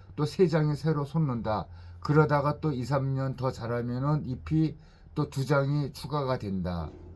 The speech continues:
잎사귀가 총 열 장이 된다는 이야기다. 좀 더 자라면서 다시 또 가지가 하나 새로,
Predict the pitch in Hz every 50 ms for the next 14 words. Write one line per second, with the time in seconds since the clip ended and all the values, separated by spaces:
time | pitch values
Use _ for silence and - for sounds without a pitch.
0 | - - - - - - 160 165 160 - 202 185 165 156 160 147 160 156 156 -
1 | - - 180 185 165 123 - - 101 120 135 131 - 143 139 139 135 110 101 117
2 | 117 110 117 113 117 113 113 95 92 113 120 120 107 98 95 90 95 90 85 80
3 | - - - - - - - - - - - - 151 156 170 170 160 170 160 160
4 | 120 131 135 139 139 139 135 131 123 135 147 139 - - 131 120 131 - - 139
5 | 135 - - 123 127 107 - - - - - 107 120 135 123 113 139 139 143 135
6 | 147 143 139 131 123 - - 139 139 143 139 139 135 120 -